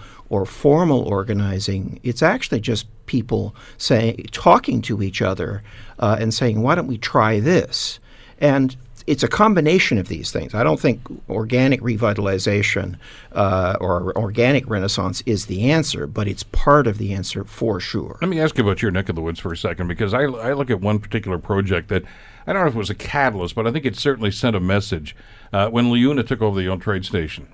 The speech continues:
Speaker 2: uh, that was a vacant building at the time. Uh, with, there was no chance of the trains coming back anytime soon. At least that's what we were told
Speaker 1: That's
Speaker 2: at the
Speaker 1: what we were
Speaker 2: time.
Speaker 1: told,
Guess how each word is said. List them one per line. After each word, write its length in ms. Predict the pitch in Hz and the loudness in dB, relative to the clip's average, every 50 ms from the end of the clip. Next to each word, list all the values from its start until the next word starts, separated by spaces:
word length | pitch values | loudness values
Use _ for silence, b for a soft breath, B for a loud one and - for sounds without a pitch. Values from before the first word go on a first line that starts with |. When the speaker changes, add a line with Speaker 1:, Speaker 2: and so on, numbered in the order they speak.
| - 110 | -4 -2
Speaker 2:
uh, 120 | 110 110 | -2 2
that 140 | 110 123 151 | 2 2 2
was 140 | 131 117 110 | 2 2 0
a 60 | 110 | 0
vacant 480 | 95 85 113 120 135 131 - 120 104 90 | 0 2 0 0 0 0 0 -2 -2 -2
building 320 | 104 98 95 95 87 85 | -4 -2 -2 -2 -2 -2
at 80 | 90 85 | -6 -8
the 80 | 95 | -10
time. 400 | 87 - 101 85 82 87 92 95 | -8 -6 -6 -4 -4 -4 -4 -4
Uh, 160 | 98 98 101 101 | -4 -4 -4 -4
with, 160 | 101 101 101 | -6 -4 -2
there 160 | 107 113 110 | -2 -2 -2
was 340 | 101 101 101 101 98 90 90 | -4 -2 -2 -2 -2 -2 0
no 160 | 110 131 135 | 0 0 0
chance 340 | 127 - 127 120 120 110 - | -2 -2 -2 -2 -2 -2 -4
of 80 | 95 | -8
the 80 | 90 - | -10 -6
trains 280 | - 113 107 104 98 - | -4 -4 -2 -2 -4 -2
coming 200 | 117 104 92 87 | -4 -4 -2 -2
back 260 | 92 95 98 95 104 | -2 -2 -2 -2 -2
anytime 360 | 95 92 87 101 98 92 90 | -4 -4 -2 -2 -2 -4 -4
soon. 240 | 90 - 120 110 101 | -4 -4 -4 -4 -4
At 240 | 92 - - - - | -4 -8 -10 -4 -2
least 160 | 151 143 135 | -2 2 4
that's 180 | 143 131 - | 2 2 2
what 80 | - 110 | -2 -4
we 80 | 98 98 | -4 -4
were 80 | 90 | -4
told 300 | - - 147 139 131 117 | 0 2 2 4 4 2
Speaker 1:
That's 160 | 92 90 - | 0 0 -2
Speaker 2:
at 60 | 107 104 | -2 0
the 0 | |
Speaker 1:
what 60 | 104 | 2
we 40 | 101 | 2
were 60 | 85 | 2
Speaker 2:
time. 100 | 85 82 | 2 2
Speaker 1:
told, 200 | 90 - - - | 0 -2 -2 -6